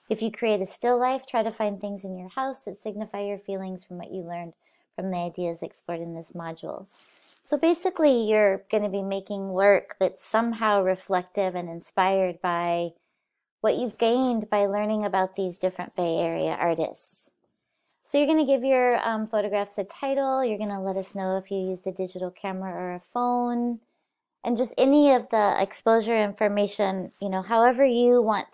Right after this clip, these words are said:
to start to reflect, um, all the different things that I've covered, from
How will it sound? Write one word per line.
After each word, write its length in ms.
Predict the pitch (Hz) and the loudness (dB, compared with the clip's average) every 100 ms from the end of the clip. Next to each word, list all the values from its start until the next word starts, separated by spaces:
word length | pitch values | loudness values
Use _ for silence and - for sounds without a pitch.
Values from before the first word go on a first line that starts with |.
| - | -4
to 260 | 208 196 | -2 -2
start 380 | 196 - 202 - - | -2 0 0 0 -4
to 320 | 196 185 180 - _ _ _ _ | 0 0 -2 -8 _ _ _ _
reflect, 720 | 202 202 - 208 202 202 - - | 2 2 2 2 2 0 -8 -2
um, 420 | 202 185 180 175 - | 0 0 -2 -6 0
all 220 | 190 190 | 4 4
the 100 | 185 | 4
different 300 | 190 185 185 | -2 -4 -6
things 180 | 185 185 | -6 -4
that 140 | 196 180 | -2 -2
I've 180 | 175 | -4
covered, 480 | - 214 180 180 170 | -6 -6 -2 -2 -2
from 480 | - 185 180 175 | -6 -4 -2 -4